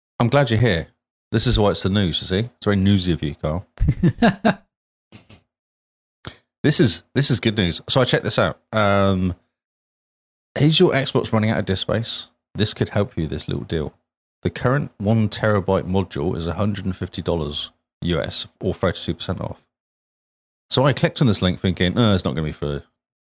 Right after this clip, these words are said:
Speaker 1: New Zealand people," but it is.
Speaker 2: Ooh.
Speaker 1: So you can get it for, like, less than three hundred dollars now.
Speaker 2: Oh, that's fantastic.
Speaker 1: It is. Uh, two fifty New Zealand.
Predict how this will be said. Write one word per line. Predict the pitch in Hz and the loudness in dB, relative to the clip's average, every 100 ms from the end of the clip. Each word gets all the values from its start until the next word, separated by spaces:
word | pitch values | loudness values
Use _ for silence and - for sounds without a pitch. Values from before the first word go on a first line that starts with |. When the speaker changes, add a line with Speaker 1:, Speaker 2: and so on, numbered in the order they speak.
| _ | _
Speaker 1:
New | 85 | -6
Zealand | 76 80 80 | -4 -4 -4
people," | 92 101 113 - | -4 -2 -4 -2
but | - | 0
it | 139 - | 2 2
is. | 185 113 - - - 147 | 0 0 -4 -8 -2 2
Speaker 2:
Ooh. | 208 339 214 120 | 4 6 4 2
Speaker 1:
So | 120 | 2
you | 123 | 2
can | 117 | 2
get | 110 127 | 2 0
it | - | 0
for, | - | 0
like, | 104 98 | 0 2
less | 92 104 | 0 -2
than | 107 | -2
three | 101 98 | 0 0
hundred | 92 82 | 0 -2
dollars | 104 98 - | -2 -2 -8
now. | 101 95 _ _ _ - | -14 -18 _ _ _ -6
Speaker 2:
Oh, | 202 151 | -2 -2
that's | 147 202 - | -2 -4 -6
fantastic. | - 117 131 208 - 95 - _ _ _ _ _ _ _ _ _ - | -4 -2 0 0 -2 -10 -16 _ _ _ _ _ _ _ _ _ -2
Speaker 1:
It | 117 | 2
is. | 120 90 - - _ _ _ _ | 2 0 -4 -10 _ _ _ _
Uh, | 104 98 | 0 0
two | - | 0
fifty | 110 117 - 78 - - | 0 -2 -4 -8 -6 -4
New | |
Zealand. | 85 85 69 | -2 -4 -6